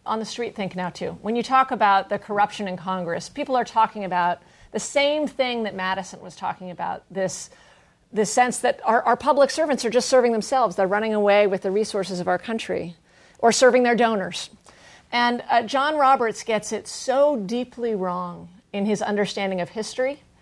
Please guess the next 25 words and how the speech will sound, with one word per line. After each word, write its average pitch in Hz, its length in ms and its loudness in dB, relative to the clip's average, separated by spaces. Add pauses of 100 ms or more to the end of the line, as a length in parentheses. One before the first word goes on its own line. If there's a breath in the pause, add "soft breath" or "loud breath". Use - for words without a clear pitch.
(320 soft breath)
and 220 120 -2
he 220 40 -2
gets 240 200 2
it 233 40 -8
so 254 160 2
deeply 247 300 0
wrong 214 220 0
in 208 80 -4
a - 20 -4
way 214 140 0
that 202 60 0
has 196 140 -4
really 226 180 -2
hurt 247 200 -2
us 160 240 -4
because 196 320 -6
he 214 80 -4
keeps 220 240 -12
striking 202 640 -4
down 185 540 -4
campaign 180 680 -6
finance 175 540 -8
laws. 156 440 -8 (640 soft breath)
Um, 190 460 -4
so 240 440 0